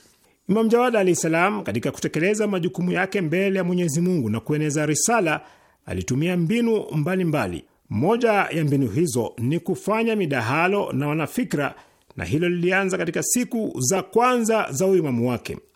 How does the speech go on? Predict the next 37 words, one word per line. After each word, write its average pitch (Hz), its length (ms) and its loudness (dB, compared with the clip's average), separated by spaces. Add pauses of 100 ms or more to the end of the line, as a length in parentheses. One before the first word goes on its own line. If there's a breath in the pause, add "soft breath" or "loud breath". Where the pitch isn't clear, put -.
(640 loud breath)
Midahalo 247 360 4
hiyo 277 220 4
ilikuwa 202 480 2
na 160 100 0
nafasi 156 460 0
muhimu 156 400 0
katika 131 220 0
kuimarisha 135 920 -2
nafasi 151 640 -2
ya 151 80 0
uimamu 143 360 0
wake. 170 300 -4 (580 soft breath)
Mtukufu 147 360 -4
huyo 202 200 4
alikubali 170 520 -2
kuingia 139 340 -2
katika 143 240 -2
medani 170 560 2
ya 180 100 0
midahalo 165 540 0
ya 165 100 0
kielimu 170 480 -2
kwa - 140 -4
sababu 151 400 0
mbili. 220 420 -2 (220 soft breath)
Kwanza 196 260 4
ni 127 80 2
kuwa 127 320 -4 (240)
watu - 260 -2
wengi, 196 280 2
hasa 196 280 0
wafuasi 196 560 0
wa 190 140 0
Ahlul 156 260 -4
Bait 190 380 2
alayhim 120 300 -2
salam, 143 360 -2